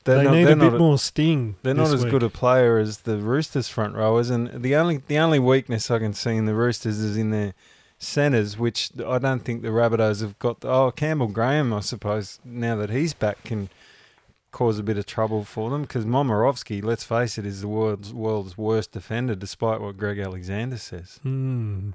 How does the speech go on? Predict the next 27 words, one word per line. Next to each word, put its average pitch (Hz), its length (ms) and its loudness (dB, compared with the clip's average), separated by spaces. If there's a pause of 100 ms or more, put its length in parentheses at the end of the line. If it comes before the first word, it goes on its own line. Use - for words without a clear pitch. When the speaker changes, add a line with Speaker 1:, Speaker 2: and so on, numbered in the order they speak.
Speaker 2:
pretty 156 280 -4
similar 139 500 -4
bench 123 500 -4
too. 139 300 -4 (960)
Speaker 1:
Hmm. 95 380 -4 (320)
I 110 120 0
don't 101 140 2
know. 104 80 -2
Speaker 2:
Tough 143 240 2
one, 120 160 0
Rabbitohs 135 500 2
for 123 80 -8
me. 123 260 -6
Speaker 1:
It'll 117 160 -2
be 123 180 2
a 127 60 0
good 156 220 0
way 151 180 8
to 127 100 2
round 131 460 4
out 131 220 6
the 123 60 0
weekend. 120 520 2
Speaker 2:
Won't 143 300 2
it? - 180 -8 (180)
Speaker 1:
Mm. 127 200 0
Speaker 2:
Well, 139 400 2